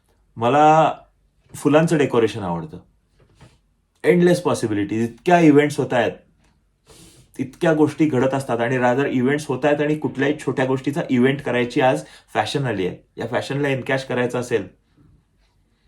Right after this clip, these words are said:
फुलांचं डेकोरेशनला पर्याय नाहीये. त्याच्यानंतर, अ, फिल्म मेकिंग, फोटोग्राफी, मगाशी म्हटल्याप्रमाणे संगीत,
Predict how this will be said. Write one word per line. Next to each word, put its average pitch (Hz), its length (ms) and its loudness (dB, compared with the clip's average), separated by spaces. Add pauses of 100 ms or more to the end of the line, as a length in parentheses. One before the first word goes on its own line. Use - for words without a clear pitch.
(580)
फुलांचं 123 360 -2
डेकोरेशनला 117 600 -4
पर्याय 92 420 -6
नाहीये. - 440 -12 (1300)
त्याच्यानंतर, 143 840 0
अ, 143 360 -2 (120)
फिल्म 151 300 4
मेकिंग, 147 540 0
फोटोग्राफी, 143 1080 0 (800)
मगाशी 120 340 -2
म्हटल्याप्रमाणे 131 380 -2
संगीत, 131 580 2